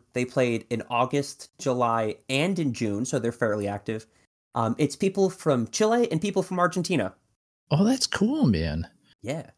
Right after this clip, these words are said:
Speaker 2: That is pretty cool. Yeah, I mean, I was kinda, you know, I, Fightcade shows you who else is playing the game, so I saw your name on there, right?
Speaker 1: Mm-hmm.
Speaker 2: Like, I was like, "Oh, Mikey must be in the lab, like, same time I am,"
Speaker 1: Yeah.
Speaker 2: right? Um,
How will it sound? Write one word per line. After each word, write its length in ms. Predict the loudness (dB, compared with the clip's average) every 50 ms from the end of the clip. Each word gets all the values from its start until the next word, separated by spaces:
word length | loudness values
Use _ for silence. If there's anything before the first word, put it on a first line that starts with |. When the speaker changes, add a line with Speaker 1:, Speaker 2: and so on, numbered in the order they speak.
| _ _ 2
Speaker 2:
That 160 | 4 4 6
is 120 | 4 2
pretty 240 | 2 4 4 4 4
cool. 320 | 4 4 6 6 6 4 2 -2 -12 -16 -16 -2 -2
Yeah, 140 | 0 2 4
I 140 | 4 4 6
mean, 220 | 8 8 6 6
I 180 | 4 4 4 6
was 180 | 6 6 4
kinda, 380 | 4 4 4 6 6 6 4 2
you 140 | 2 4 4
know, 280 | 4 4 2 2 0 -4 -6 -14 _ -10 -10 -4 2
I, 140 | 2 2 2
Fightcade 680 | 2 4 6 6 6 6 4 4 4 4 4 4 4
shows 380 | 4 6 6 6 6 6 6 6
you 120 | 6 6 6
who 200 | 6 6 6 6
else 240 | 6 6 4 4
is 120 | 2 2 0
playing 340 | 2 0 2 2 4 4 4
the 80 | 2 2
game, 340 | 2 2 2 2 4 2
so 220 | 2 4 4 4 6
I 80 | 6
saw 160 | 6 6 6 6
your 240 | 6 6 6 6
name 280 | 6 4 4 4 2 0
on 180 | 0 -2 -4 -6
there, 240 | -8 -8 -10 -12 -12 -8 0
right? 200 | 2 4 4 4
Speaker 1:
Mm-hmm. 100 | 4 4
Speaker 2:
Like, 160 | 2 2 4
I 60 | 6
was 160 | 6 6 6
like, 120 | 4 2 4 4
"Oh, 120 | 6 6
Mikey 300 | 8 8 6 6 6 6
must 280 | 6 6 6 6 4 4
be 120 | 4 4
in 120 | 6 6 6
the 100 | 4 6
lab, 500 | 6 6 6 6 4 4 0 -2 -2 -2
like, 160 | -4 -2 -2
same 240 | 0 2 4 4 4
time 240 | 4 4 2 4 4
I 120 | 4 4 4
am," 240 | 4 4 4 4 4
Speaker 1:
Yeah. 100 | 6 6
Speaker 2:
right? 180 | 4 2 0 -4 -12 -18 -20 -20 -20 _ _ -20 _ _ _ _
Um, 480 | 4 6 6 8 8 6 6 6 4